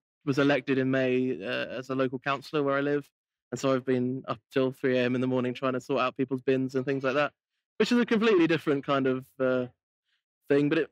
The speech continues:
I enjoy it. I'm also doing, uh, mind reading shows and stuff now. Um, I'm actually planning a, a U K tour sometime in the next couple of years to do with that.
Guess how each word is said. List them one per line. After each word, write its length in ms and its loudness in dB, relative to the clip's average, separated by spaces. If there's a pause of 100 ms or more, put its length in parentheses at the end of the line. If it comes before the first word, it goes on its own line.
(100)
I 120 4
enjoy 240 4
it. 100 2
I'm 120 -2
also 180 -2
doing, 340 2
uh, 160 2
mind 320 -2
reading 320 -2
shows 380 -4
and 100 -12
stuff 240 -4
now. 320 -2
Um, 400 -6 (340)
I'm 60 0
actually 160 0
planning 320 0
a, 200 0
a 60 0
U 160 2
K 180 0
tour 380 -2
sometime 340 -6
in 40 -2
the 80 -4
next 200 -8
couple 180 -4
of 80 0
years 260 -2 (220)
to 100 -20
do 80 0
with 120 -2
that. 220 -4